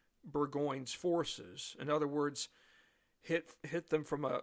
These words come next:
a different angle, uh, out of nowhere, a surprise attack, ambush, to where either Burgoyne's left or right flank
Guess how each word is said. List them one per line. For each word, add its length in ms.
a 80
different 420
angle, 640
uh, 240
out 200
of 100
nowhere, 380
a 60
surprise 540
attack, 600
ambush, 680
to 100
where 340
either 300
Burgoyne's 640
left 360
or 120
right 320
flank 520